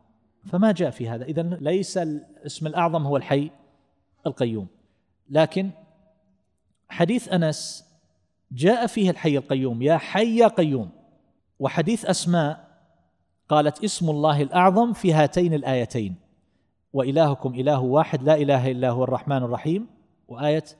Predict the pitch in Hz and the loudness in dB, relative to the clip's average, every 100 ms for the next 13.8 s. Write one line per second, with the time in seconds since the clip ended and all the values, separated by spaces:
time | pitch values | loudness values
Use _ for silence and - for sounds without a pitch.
0 | _ _ _ _ _ - 143 127 135 135 | _ _ _ _ _ -2 0 0 0 2
1 | 156 180 170 135 139 131 143 139 131 131 | 2 0 -2 -2 0 0 0 0 0 0
2 | 123 123 120 - 120 107 113 113 92 - | 0 0 -2 -2 -6 -4 -6 -6 -8 -14
3 | _ _ _ _ 135 156 147 139 151 160 | _ _ _ _ -2 0 2 0 0 2
4 | 160 165 147 147 127 - 131 139 - _ | 0 0 -2 -2 -4 -2 -4 -4 -10 _
5 | _ _ _ _ _ 123 113 127 156 156 | _ _ _ _ _ -14 -8 -6 -6 -10
6 | - _ _ _ _ _ _ _ - 135 | -16 _ _ _ _ _ _ _ -6 -4
7 | 139 139 165 151 175 160 151 143 165 165 | -4 -4 -4 0 2 2 2 4 4 4
8 | 156 - 131 143 139 165 - _ 131 139 | 2 2 0 2 4 2 -4 _ -2 2
9 | 131 123 - 123 - 120 117 147 151 127 | 2 0 0 0 0 0 2 2 2 -4
10 | 120 123 127 127 127 175 - 147 127 120 | -6 -6 -6 -8 -6 -8 -6 -6 -6 -8
11 | - 120 135 151 - _ _ _ _ - | -6 -4 -4 -6 -14 _ _ _ _ -12
12 | 127 147 147 143 143 160 175 - - _ | -10 -8 -6 -4 -2 -2 -4 -8 -20 _
13 | _ - 131 120 117 - 135 147 | _ -10 -8 -6 -8 -8 -10 -10